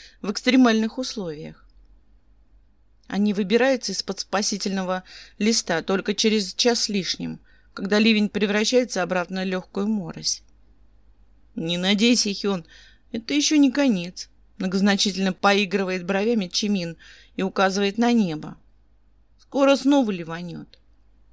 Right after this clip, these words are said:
А Юнги и не надеется. Он вообще-то в этот момент как раз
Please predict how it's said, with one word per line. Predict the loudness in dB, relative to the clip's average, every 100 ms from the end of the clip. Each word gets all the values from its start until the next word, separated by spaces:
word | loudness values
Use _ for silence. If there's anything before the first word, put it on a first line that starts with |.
| _ _ _ _ _ _ -8
А | 0 4
Юнги | 6 6 4
и | 2
не | 2
надеется. | 0 -2 -4 -8 -10 -12 -16 -16 _ _ _ _ _ _ _ _ _
Он | 2 4
вообще-то | 4 2 0 0 0
в |
этот | 0 -2 -4
момент | 0 2 2 0
как | -2 0
раз | 0 0